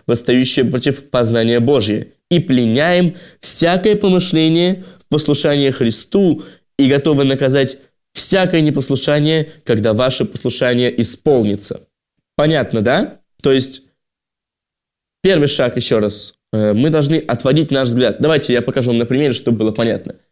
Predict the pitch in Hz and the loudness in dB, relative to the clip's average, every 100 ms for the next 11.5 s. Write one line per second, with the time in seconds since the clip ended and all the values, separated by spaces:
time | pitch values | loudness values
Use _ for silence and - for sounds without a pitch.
0 | _ - 123 147 185 - - - - 117 | _ -4 0 2 2 0 -4 -14 -4 0
1 | 117 123 151 175 160 147 220 - 135 131 | 2 2 2 0 0 0 0 0 0 2
2 | 175 - - _ _ _ _ - 135 143 | 0 -4 -16 _ _ _ _ -8 -2 0
3 | 131 127 151 185 185 143 156 139 127 104 | 0 2 2 0 0 2 4 4 2 0
4 | - - _ _ _ _ _ _ _ 175 | -6 -20 _ _ _ _ _ _ _ 0
5 | 185 262 220 185 170 185 156 147 160 151 | 2 2 2 2 4 2 2 2 0 0
6 | 143 131 123 117 - 107 104 135 131 117 | 0 0 0 -2 -2 0 0 0 2 2
7 | 113 117 110 101 - _ _ 156 151 208 | 0 0 -2 -2 -6 _ _ -4 2 2
8 | 185 170 165 156 139 120 156 139 - - | 4 2 2 0 0 0 2 0 -2 -2
9 | 240 202 175 160 156 190 139 151 143 123 | 0 2 2 0 2 0 2 0 2 0
10 | 110 113 107 - - - - - 165 175 | 2 0 -2 -4 -10 -12 -10 -2 2 2
11 | 156 143 - 104 101 | 2 0 0 -4 -6